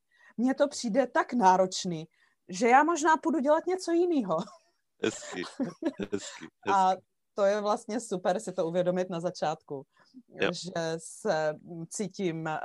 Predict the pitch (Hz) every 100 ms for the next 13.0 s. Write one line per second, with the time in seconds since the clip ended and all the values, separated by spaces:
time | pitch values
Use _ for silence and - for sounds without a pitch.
0 | 160 160 170 170 160 175 160 160 160 156
1 | 143 147 147 117 165 170 160 147 156 147
2 | 147 143 - 139 - 151 143 143 143 127
3 | - 120 123 117 120 _ _ _ - 95
4 | 87 - _ _ _ _ 92 101 101 107
5 | 117 113 110 104 - 107 85 - 85 69
6 | - - 87 82 87 80 - 85 92 -
7 | 92 87 90 _ - 90 87 - _ _
8 | _ _ _ _ _ _ _ _ _ _
9 | _ _ _ _ - - 151 143 - 101
10 | 92 87 90 98 95 - - 98 92 92
11 | 90 82 90 87 87 90 92 95 - 95
12 | 90 - 87 82 85 80 _ 85 85 80